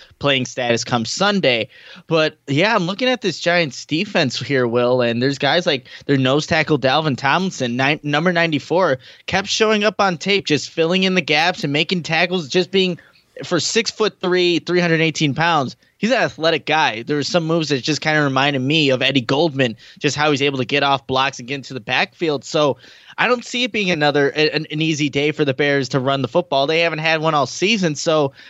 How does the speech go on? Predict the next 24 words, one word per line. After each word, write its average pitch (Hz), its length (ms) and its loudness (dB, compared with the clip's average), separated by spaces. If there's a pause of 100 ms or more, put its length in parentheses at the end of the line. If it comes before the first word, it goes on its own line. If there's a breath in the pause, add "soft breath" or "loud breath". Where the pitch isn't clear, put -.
I - 60 0
don't 175 160 2
really 180 220 2
expect 170 400 -2
much 170 240 2
from 160 220 0
this 151 160 0
Bears 151 360 2
rushing 151 320 0
attack. 175 500 0 (420 soft breath)
And 170 320 0 (260)
what 160 240 0
Matt 180 260 0
Nagy 202 300 0
hasn't 175 320 -2
shown 165 560 0 (280 soft breath)
that 156 120 2
we 160 80 4
saw 156 380 0
in 139 180 -4
last 160 280 0
Sunday 160 260 0
night's 147 280 -2
loss 143 540 0